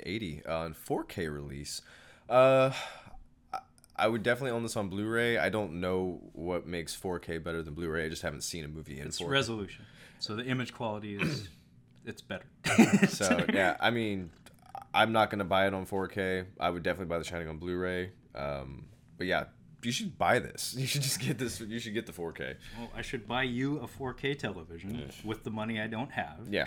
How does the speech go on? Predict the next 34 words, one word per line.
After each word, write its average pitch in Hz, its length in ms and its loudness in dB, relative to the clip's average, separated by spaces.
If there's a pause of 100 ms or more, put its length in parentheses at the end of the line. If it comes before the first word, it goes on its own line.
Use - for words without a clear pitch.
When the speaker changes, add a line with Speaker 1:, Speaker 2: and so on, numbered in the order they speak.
Speaker 1:
there 269 140 12
we 247 540 10
go. 247 80 2 (220)
Speaker 2:
<laughs> 311 240 -6
And 120 140 0
then 127 140 0
buy 123 220 2
you 127 180 2
The 123 80 0
Shining 113 540 -2
and 117 240 2
two 110 160 -2
thousand 104 420 -6
one. 92 160 -10 (420)
'Cause 98 140 -6
apparently 110 400 0
that 104 240 -6
disc 101 260 -4 (140)
on 104 100 -2
four 107 260 -2
K 101 180 -8
is 98 120 -4
amazing. 95 1000 -8
Speaker 1:
Yeah, 69 220 -2
I'll, 73 100 -4 (200)
I'll 85 60 -8
start 76 220 -10
smoking 78 300 -10
weed 95 180 -6
again 76 160 -8
to 76 80 -8
watch 73 220 -8
that. 87 260 -4 (100)
Speaker 2:
<laughs> - 280 4